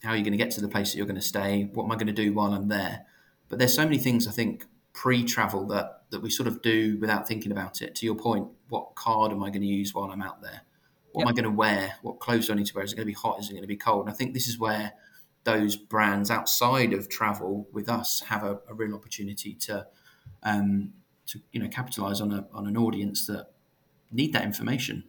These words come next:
Speaker 1: And I think that, you know, where we've, where we have been fortunate to work with some of these, these neobanks and, and with the retail brands, they're seeing really, really strong performance because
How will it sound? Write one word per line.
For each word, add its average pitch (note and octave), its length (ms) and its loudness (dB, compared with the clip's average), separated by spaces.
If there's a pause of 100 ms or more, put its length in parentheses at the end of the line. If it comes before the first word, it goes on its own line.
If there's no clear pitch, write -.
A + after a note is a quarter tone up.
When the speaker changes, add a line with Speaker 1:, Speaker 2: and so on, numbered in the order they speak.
Speaker 1:
And A#2 80 -6
I A2+ 40 -4
think C#3 200 -2
that, G2+ 160 -4
you A2 80 -8
know, A2 100 -2
where A#2 200 6
we've, G#2 340 2 (120)
where A#2 140 4
we G#2 100 2
have A#2+ 260 4
been G#2 180 0
fortunate A#2+ 420 -6
to G#2+ 100 -10
work A2+ 260 -2
with G#2 160 -4
some G#2 160 -2
of F#2+ 80 -4
these, G2+ 280 -2 (120)
these G2+ 200 -12
neobanks G2+ 680 -2
and, G2 340 -8
and G#2 140 -10
with A2 140 -12
the G#2+ 80 -10
retail G#2 300 -2
brands, G2 440 -6 (360)
they're A2 100 -8
seeing A2 300 2
really, G#2 320 2 (240)
really A2 180 0
strong G2+ 280 -4
performance G2+ 480 -4
because - 500 -6